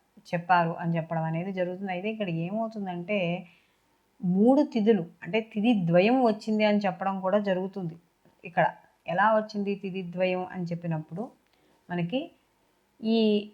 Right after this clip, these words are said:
అమావాస్య రోజు అంటే కార్తీక బహుళ అమావాస్య రోజు ప్రారంభమైందని, ఆ రోజు తిథి అంటే త్రయోదశి, చతుర్దశి, అమావాస్య మూడు తిథులు అదే రోజు ఉన్నాయి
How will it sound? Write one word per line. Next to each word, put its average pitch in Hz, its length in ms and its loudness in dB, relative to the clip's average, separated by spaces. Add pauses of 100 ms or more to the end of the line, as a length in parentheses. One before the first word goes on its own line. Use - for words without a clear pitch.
(540)
అమావాస్య 214 720 6
రోజు 185 220 8
అంటే 185 140 6
కార్తీక 202 560 6
బహుళ 196 300 6
అమావాస్య 196 720 4
రోజు 190 240 2
ప్రారంభమైందని, 180 1040 0
ఆ 180 140 4
రోజు 196 300 2
తిథి 196 460 -4 (320)
అంటే 180 220 0
త్రయోదశి, 190 880 -2 (120)
చతుర్దశి, 180 680 -8
అమావాస్య 165 560 -2 (120)
మూడు 196 320 0
తిథులు 233 640 2 (400)
అదే 202 260 10
రోజు 208 320 6
ఉన్నాయి 170 840 2